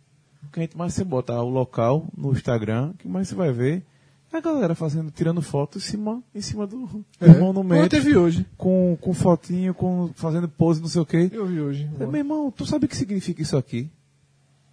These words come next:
Speaker 1: Acho que o pessoal às vezes perde a noção do, do que é o, e o que não é agressivo. É, en-, enfim.
Speaker 2: É, então é isso, assim, nessa, a gente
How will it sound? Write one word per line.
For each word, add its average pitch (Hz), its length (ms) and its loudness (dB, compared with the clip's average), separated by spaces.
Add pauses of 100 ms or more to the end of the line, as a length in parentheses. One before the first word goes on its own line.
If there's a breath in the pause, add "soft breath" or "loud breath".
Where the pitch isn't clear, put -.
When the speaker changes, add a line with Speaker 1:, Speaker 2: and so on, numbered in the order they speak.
(300)
Speaker 1:
Acho - 160 -6
que - 60 -10
o - 20 -10
pessoal - 280 0
às 214 60 0
vezes 214 120 0
perde 202 200 2
a 214 40 2
noção 151 500 -2
do, 170 320 -2
do 151 160 -4
que 190 260 2
é 156 280 2
o, 147 200 -2
e 156 120 0
o 139 40 -8
que - 140 -8
não 143 200 -2
é 127 400 -2
agressivo. 123 840 -4 (760 soft breath)
É, 87 120 -10
en-, 180 300 -10
enfim. 110 580 -10
Speaker 2:
É, 226 100 -6
então 277 240 -4
é 269 140 -2
isso, 202 240 -8
assim, 180 200 -10 (100)
nessa, 202 280 -4 (120)
a - 60 -2
gente 185 300 -2